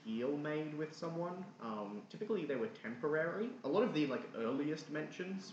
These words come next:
were, um, saw people that transformed for, like, set periods of time or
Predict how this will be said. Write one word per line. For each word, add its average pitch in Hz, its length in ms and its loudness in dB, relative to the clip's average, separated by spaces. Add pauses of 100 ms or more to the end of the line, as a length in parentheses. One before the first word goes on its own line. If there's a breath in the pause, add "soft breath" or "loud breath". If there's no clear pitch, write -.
(140)
were, 110 360 2 (120)
um, 101 360 -2 (960)
saw - 260 0
people 113 340 0
that 107 220 -4
transformed 113 680 0
for, - 100 -8
like, - 180 -8
set - 360 -4
periods 117 420 -2
of - 180 -20
time 147 560 2
or 104 80 -2